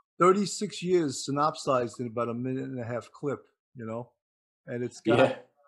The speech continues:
Speaker 1: I mean, you look back on it and it's, like, probably an unbelievable feeling, you know, and also t-, to, you know,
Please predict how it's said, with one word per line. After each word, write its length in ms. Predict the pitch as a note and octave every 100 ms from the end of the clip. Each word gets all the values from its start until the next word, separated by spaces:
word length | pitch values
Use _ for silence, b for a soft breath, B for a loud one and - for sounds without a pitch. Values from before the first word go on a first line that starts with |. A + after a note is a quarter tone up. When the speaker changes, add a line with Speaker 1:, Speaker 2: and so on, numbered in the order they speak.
| _
Speaker 1:
I 60 | D#3
mean, 180 | D#3 D#3+
you 100 | D3+
look 260 | D#3 D3+
back 260 | D#3+ E3 E3
on 220 | D3 C#3
it 120 | C3+
and 160 | C#3 B2
it's, 220 | A2+ -
like, 300 | B2+ A#2+ - _ _ _ _ _
probably 280 | - D3+ D3
an 80 | C#3
unbelievable 720 | C#3+ C#3 C3+ C3+ B2+ A#2+ A#2+
feeling, 500 | - D3+ D3+ A#2 G2
you 120 | G#2 G#2+
know, 160 | A2
and 80 | A#2+
also 260 | C#3 C3+ B2+
t-, 60 | - - -
to, 200 | C3 D#3
you 60 |
know, 240 | C3 A2